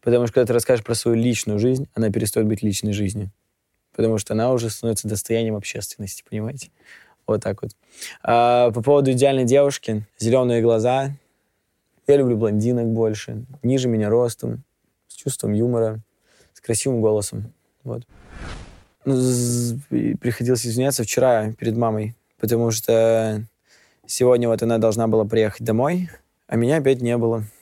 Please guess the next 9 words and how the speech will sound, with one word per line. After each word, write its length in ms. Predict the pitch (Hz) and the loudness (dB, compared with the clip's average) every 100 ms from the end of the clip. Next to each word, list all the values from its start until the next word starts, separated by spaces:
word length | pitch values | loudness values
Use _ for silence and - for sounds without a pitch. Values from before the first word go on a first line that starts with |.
| _ _ | _ _
Я 140 | 120 120 | 0 2
опять 240 | 123 110 | 2 0
уехал 360 | 117 117 - 117 | 0 0 0 -2
очень 240 | 104 117 | -2 -2
рано, 240 | 110 113 110 | 0 0 0
и 80 | |
мне 200 | 113 117 | 0 -2
по-настоящему 960 | 110 113 - 120 110 104 - 113 110 104 - _ _ _ _ _ _ _ _ _ _ - - | -2 -4 -4 0 0 0 -4 -2 -2 -4 -12 _ _ _ _ _ _ _ _ _ _ -18 -10
грустно, 580 | 117 117 107 - 104 | -8 -6 -6 -6 -8